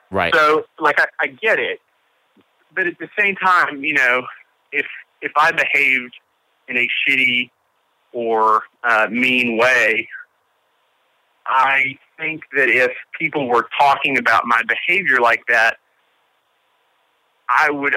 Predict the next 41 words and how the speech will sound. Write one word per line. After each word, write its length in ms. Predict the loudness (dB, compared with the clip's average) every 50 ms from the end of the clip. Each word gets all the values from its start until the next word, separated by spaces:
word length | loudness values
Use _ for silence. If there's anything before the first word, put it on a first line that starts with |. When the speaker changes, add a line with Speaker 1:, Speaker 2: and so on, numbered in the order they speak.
| 0 0
Speaker 2:
understand 920 | 0 0 0 0 0 -2 -4 -2 -2 0 0 2 2 0 0 -2 -4 -8 -12 -16 _ _ _
why 360 | -4 0 2 2 4 4 2
they 120 | 2 0 0
were 180 | 0 -2 -4 -2 0
talking 560 | 2 2 2 0 -2 -6 -8 -8 -10 -10 _ -6
that 160 | -4 -4 -4 -4
way, 120 | -4 -4 -2 -2
you 100 | -2 -2
know? 120 | 0 0 0 0 -2 -4 -4 _ _ _ _ _ -20 -20 -8 -2 0
I 60 | 2
don't, 160 | 2 4 4
I 80 | 4 2
don't 140 | 2 2 0
think 160 | 0 2 2
I 40 | 2
have 100 | 2 0
any 120 | 0 -2
delusions 560 | -4 -8 -8 -8 -6 -6 -6 -6 -8 -10 -10
about, 400 | -6 -2 0 2 2 2 0 -4 _ _ _ _ -8
about 220 | -4 -2 -2 -2 -2
that 120 | -4 -6 -6
kind 140 | -8 -10 -12
of 60 | -14
stuff. 240 | -16 -14 -12 -12 -14 _ _ _ _ -6
Speaker 1:
Yeah, 340 | -4 -2 -2 -2 -2 -4 -6 -10 -14 -6
lots 300 | -2 -2 -2 -2 -2 -4
of 60 | -4
ins 260 | -4 -4 -4 -4 -4
and 80 | -4 -2
outs. 420 | 0 0 -2 -2 -4 -8 -12 -8
Lots 320 | -4 -2 -2 -2 -2 -4 -6
of 60 | -6
ins 180 | -6 -4 -4 -4
and 100 | -4 -2
outs 280 | -2 -2 -4 -6 -6
there. 340 | -6 -4 -4 -4 -6 -8 -12 _ _ _ _ _ _ _ _ _ _ _ _ _ _ _ -2
Speaker 2:
Right. 220 | 0 2 2 0 -2 -6 _ _ _ -2 0
So, 240 | 2 4 4 4 4 2
I 60 | 2
mean, 220 | 2 0 -2 -4
what, 320 | -2 0 0 0 -2 -6